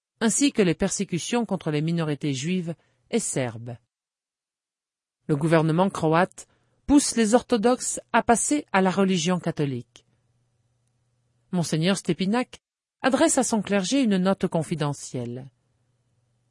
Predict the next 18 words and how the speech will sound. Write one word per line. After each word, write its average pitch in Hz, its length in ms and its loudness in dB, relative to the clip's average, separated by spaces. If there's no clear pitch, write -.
Quand 226 140 4
viennent 294 360 2
à 226 80 8
vous 240 180 4
des 240 140 4
personnes 202 400 2
de 160 100 2
confession 156 520 -4
juive, 220 280 0
dit-il, 226 460 0
ou 151 140 0
orthodoxe, 202 640 0
se - 140 0
trouvant 254 520 2
en 185 180 0
danger 170 360 2
de 185 80 2
mort, 220 440 -2